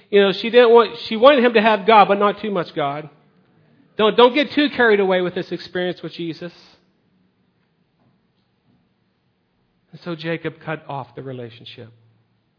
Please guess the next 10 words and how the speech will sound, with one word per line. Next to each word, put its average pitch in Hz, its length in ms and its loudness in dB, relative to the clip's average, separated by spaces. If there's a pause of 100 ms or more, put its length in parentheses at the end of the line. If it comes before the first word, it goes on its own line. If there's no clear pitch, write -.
(1400)
You 190 160 -10
see, 202 400 -12
Jacob 170 720 -8 (460)
is 170 180 -12
that 165 220 -6
man 165 380 -6
who 151 180 -12
found 147 320 -12
a 139 80 -12
treasure, 127 580 -16